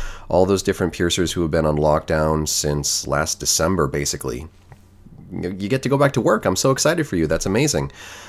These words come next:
Uh, the, the rest of the U K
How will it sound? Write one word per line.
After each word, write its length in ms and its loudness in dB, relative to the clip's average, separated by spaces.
Uh, 340 4
the, 560 2
the 120 0
rest 280 2
of 120 2
the 80 0
U 180 0
K 500 -2